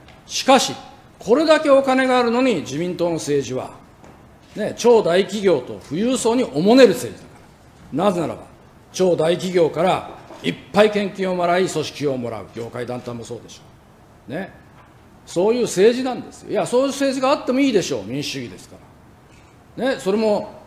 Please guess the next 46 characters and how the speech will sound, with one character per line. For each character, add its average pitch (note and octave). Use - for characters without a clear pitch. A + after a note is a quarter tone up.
あ C3
の、 C#3+
あ F#3
る E3+
一 D3
部 G3
の D#3
国 B2
民 E3
を -
代 A#2
表 F3+
さ F3+
れ F3+
て A3+
る G#3+
わ F3
け A#2
だ G2+
か F2+
ら G#2+
い C4
い C#4
と -
思 B2
い F#2+
ま F2
す -
よ。 -
し -
か B3
し -
ね、 A2
国 F#3
民 D4+
に C4+
幸 F3+
せ E3+
を D#3+
し C#3+
な C#3+
い -
で -
ほ -
し -
い。 -